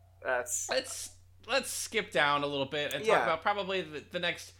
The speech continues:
Speaker 2: biggest surprise that came in the first round, and that
Speaker 1: Mm-hmm.
Speaker 2: was the Saints deciding to go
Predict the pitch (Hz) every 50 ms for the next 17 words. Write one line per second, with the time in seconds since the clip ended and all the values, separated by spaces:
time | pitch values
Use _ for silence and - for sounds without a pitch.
0 | - - - - - - - 196 208 202 214 202 185 - - 190 180 - - 175
1 | 151 151 160 170 180 190 185 185 - - 185 - - 208 202 196 196 196 196 190
2 | 185 185 - 208 202 202 196 - - 196 190 196 196 202 202 190 180 156 151 151
3 | 165 170 156 - 175 170 170 165 151 - - - 156 147 143 139 135 - - -
4 | 160 180 202 - - - - - 147 - - 151 147 160 156 156 156 147 - 156
5 | 127 117 139 135 135 135 131 127 127 127 -